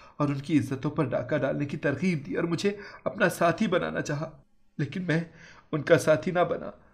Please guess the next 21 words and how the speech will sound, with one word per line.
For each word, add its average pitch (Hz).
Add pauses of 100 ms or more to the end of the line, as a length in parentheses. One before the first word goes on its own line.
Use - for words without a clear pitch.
(260)
और 143
जब 127
भी 185
वो 160
मुझे 143
मिलते 147
तो 180 (300)
मैं 139
उनसे 151
कनी 151
कतरा 151
कर 165 (480)
अल्लाह 143
के 151
घर 135
में 156
इबादत 143
के 156
लिए 147
चला 147
जाता 156